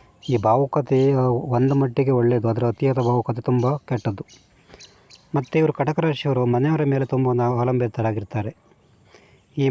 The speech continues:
ಮನೆಯವರ ಮೇಲೆ ಅವಲಂಬಿತರಾಗೋದು ಕೂಡ ಇವರ ಒಂದು ಲೈಫಲ್ಲಿ ಅಸಫಲತೆ ಆಗಲಿಕ್ಕೆ ಕಾರಣ ಆಗ್ತದೆ. ಮತ್ತು ಇವರು ಕಲ್ಪನೆಯನ್ನು, ಅತಿಯಾದ ಕಲ್ಪನೆಯನ್ನು ಬಿಡಬೇಕು. ಅತಿಯಾದ ಕಲ್ಪನೆಯನ್ನು ಬಿಟ್ಟು ಸ್ವಲ್ಪ ವಾಸ್ತವಿಕತೆ ಬಗ್ಗೆ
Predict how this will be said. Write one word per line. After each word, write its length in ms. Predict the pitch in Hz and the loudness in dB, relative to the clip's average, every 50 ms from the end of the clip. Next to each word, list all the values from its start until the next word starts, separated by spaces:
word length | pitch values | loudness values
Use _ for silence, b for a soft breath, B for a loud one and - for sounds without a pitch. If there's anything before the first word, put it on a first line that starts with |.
| 123 | 2
ಮನೆಯವರ 300 | 123 123 135 151 151 143 147 139 139 | 2 2 2 0 0 0 2 2 2
ಮೇಲೆ 140 | 139 135 135 131 127 127 123 | 0 0 0 0 0 0 0
ಅವಲಂಬಿತರಾಗೋದು 840 | 123 131 135 131 131 131 131 117 - - 123 131 127 120 123 120 120 - | 0 0 0 0 0 -2 -2 -4 -6 -4 -4 -2 -2 -2 -4 -4 -4 -6
ಕೂಡ 100 | - 123 123 123 | -4 -2 0 0
ಇವರ 120 | 120 120 127 123 120 | 0 0 0 0 0
ಒಂದು 160 | 117 117 147 160 - b b b b b b b b b b _ - 131 | -2 -2 -4 -6 -10 b b b b b b b b b b _ -4 -4
ಲೈಫಲ್ಲಿ 400 | 135 131 - 135 123 123 147 160 - _ _ _ _ _ _ - | -4 -2 -2 -2 -2 -2 -2 -4 -6 _ _ _ _ _ _ -10
ಅಸಫಲತೆ 460 | 139 - 160 147 - 151 139 127 - 135 | -6 -4 -4 -4 -2 -4 -4 -4 -2 -2
ಆಗಲಿಕ್ಕೆ 280 | 123 123 123 - - 139 - | -2 -2 -2 -2 -4 -4 -2
ಕಾರಣ 160 | 131 123 123 120 | 0 0 0 -2
ಆಗ್ತದೆ. 280 | - - 113 98 113 - - - _ _ _ _ _ _ B B B B B B B B B B B B _ 156 147 | -4 -6 -8 -8 -8 -12 -14 -20 _ _ _ _ _ _ B B B B B B B B B B B B _ -4 -4
ಮತ್ತು 420 | 143 - _ _ _ - - 165 165 160 160 | -4 -4 _ _ _ -4 0 2 2 4 4
ಇವರು 160 | 151 151 151 139 - - | 2 2 2 0 0 -2
ಕಲ್ಪನೆಯನ್ನು, 520 | 151 147 - - 170 170 160 156 156 151 147 139 135 | -4 -2 0 0 0 2 2 2 2 2 0 0 -2
ಅತಿಯಾದ 300 | 117 - - 170 165 143 147 - | -4 -2 0 0 0 0 -2 -2
ಕಲ್ಪನೆಯನ್ನು 400 | 151 139 123 - 135 135 139 131 | -4 -2 0 0 0 0 0 0
ಬಿಡಬೇಕು. 360 | 120 123 120 123 117 - - - - _ _ _ _ _ _ - 143 127 | -2 -2 -2 -2 -4 -4 -8 -12 -16 _ _ _ _ _ _ -8 -6 -6
ಅತಿಯಾದ 340 | - - 147 147 143 135 139 139 135 123 - _ _ - - _ - | -2 0 0 0 0 0 0 0 0 -2 -6 _ _ -20 -20 _ -4
ಕಲ್ಪನೆಯನ್ನು 520 | 147 147 139 - 156 147 147 139 139 139 127 135 | -2 -2 0 0 0 2 2 2 2 2 0 0
ಬಿಟ್ಟು 240 | 123 - - 123 101 110 147 - _ _ b b b b b b b b b _ _ | -2 -2 -4 -4 -2 -2 -4 -8 _ _ b b b b b b b b b _ _
ಸ್ವಲ್ಪ 200 | - 147 135 135 - 131 | -6 -4 -2 0 0 0
ವಾಸ್ತವಿಕತೆ 580 | 147 151 - - 160 156 143 - 147 - 147 139 139 135 127 123 | 0 0 -2 0 0 0 0 0 -2 -2 0 0 0 0 0 0
ಬಗ್ಗೆ 200 | 127 123 123 135 | -2 -2 -2 -2